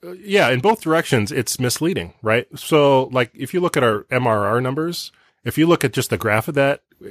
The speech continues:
we should be ecstatic. Like, June, from, from June to July, we grew by, like, two hundred percent from June to July, right? But in reality, the June numbers were only for three days, 'cause we, or four days. We launched on the twenty-seventh of June. So from there to the end of June,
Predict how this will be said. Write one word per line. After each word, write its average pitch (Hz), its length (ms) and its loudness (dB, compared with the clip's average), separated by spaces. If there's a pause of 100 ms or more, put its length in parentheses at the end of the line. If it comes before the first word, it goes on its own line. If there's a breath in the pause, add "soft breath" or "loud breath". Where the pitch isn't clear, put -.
(320)
we 143 120 0
should 127 160 -2
be 107 80 0
ecstatic. - 800 -6
Like, 110 180 0
June, 139 400 2
from, 131 280 -2 (100)
from 120 300 -2
June 147 240 0
to 139 60 0
July, 107 420 0
we 127 140 -2
grew 120 260 0
by, 107 140 -2
like, 95 220 -8
two 131 140 -4
hundred 117 160 -2
percent 104 360 -8
from 98 200 -10
June 95 260 -8
to 98 120 -14
July, 90 380 -16 (100)
right? 98 220 -14 (280)
But 165 420 4 (260)
in 147 140 2
reality, 127 720 2 (140)
the 131 100 0
June 185 220 2
numbers 120 340 2
were 117 200 -4
only 151 180 -2
for 123 140 -6
three 107 260 -4
days, 104 540 -8
'cause 104 160 -4
we, 120 140 -2
or 120 220 0
four 117 240 -2
days. 92 180 -4
We 117 60 -4
launched 123 420 -2
on 110 120 0
the 98 60 -6
twenty-seventh 107 540 -4
of 95 80 -8
June. 110 440 -4 (260)
So 120 200 2
from 131 160 0
there 196 140 4
to 175 80 2
the 135 80 4
end 139 140 4
of 107 80 0
June, 120 480 0